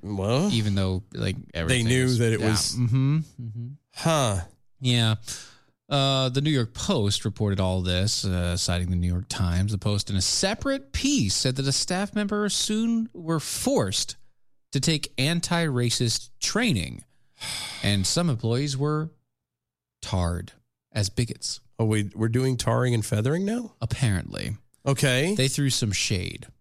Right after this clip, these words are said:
Speaker 2: Let's put it that way.
Speaker 1: Is that what that means?
Speaker 2: Uh-huh.
Speaker 1: Throwing shade is tarring people. Okay.
Speaker 2: Tarring and feathering, vir-, uh, uh, you know, virtually. And by virtually, I mean any way that's not actually physical.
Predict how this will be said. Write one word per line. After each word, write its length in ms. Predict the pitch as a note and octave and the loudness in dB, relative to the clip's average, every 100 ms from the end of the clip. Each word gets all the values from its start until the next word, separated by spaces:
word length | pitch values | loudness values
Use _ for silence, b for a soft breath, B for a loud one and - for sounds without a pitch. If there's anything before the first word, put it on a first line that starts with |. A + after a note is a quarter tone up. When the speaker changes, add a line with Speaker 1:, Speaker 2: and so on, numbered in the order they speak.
| _ | _
Speaker 2:
Let's 120 | - | -12
put 140 | - G2+ | -2 -2
it 80 | - | 0
that 180 | G2 | 0
way. 1400 | - - F2 - - - - - - - - - - - - _ D3 | 2 2 2 2 2 0 0 0 0 0 -2 -4 -6 -8 -14 _ -2
Speaker 1:
Is 120 | C3+ | 0
that 200 | C3 C#3+ | 2 2
what 160 | F3+ | 0
that 180 | F#3 F3+ | 2 0
means? 600 | F#3+ G3 G#3 A3 C4 - - | 2 2 2 2 0 -2 -2
Speaker 2:
Uh-huh. 680 | D3 A3 G#3+ - F3 A#2 | 0 0 0 0 0 2
Speaker 1:
Throwing 360 | G#2+ D3 C#3+ D3 | 2 2 4 2
shade 340 | C3 C3+ C3+ | 2 2 2
is 140 | B2+ G#2+ | 2 0
tarring 460 | - B2+ A#2+ A#2+ | 2 2 2 2
people. 400 | G#2+ G2+ G2+ F2+ - | 2 0 0 -4 0
Okay. 60 | - | 2
Speaker 2:
Tarring 340 | A2+ B2+ C#3 | 4 4 2
and 100 | C#3 | 0
feathering, 500 | C#3 B2 A#2+ A2+ A2 | 2 2 2 2 2
vir-, 220 | A#2 A2+ A#2 | 2 0 2
uh, 440 | C3 A2+ - A#2+ - | 2 2 2 0 0
uh, 100 | A#2+ | 0
you 180 | A#2+ A2+ | 2 2
know, 140 | G2 | 2
virtually. 500 | G2 B2 - E2+ - - _ _ _ _ _ _ _ _ | 2 2 0 -6 -10 -18 _ _ _ _ _ _ _ _
And 100 | A#2+ | 0
by 100 | A2+ | 2
virtually, 420 | G#2+ B2 - B2 G#2+ | 2 0 2 2 2
I 60 | |
mean 360 | G#2+ G#2 G2 G2 - _ - | 2 2 0 -2 -6 _ -4
any 220 | B2+ B2 | 0 2
way 220 | A#2 A#2 | 2 2
that's 220 | G#2+ G2 | 2 0
not 180 | A2+ A2 | 0 0
actually 380 | A2 G#2+ - G#2 | 0 -2 0 -2
physical. 540 | F2+ G#2+ F#2+ G2 - | 0 -2 -2 -6 -12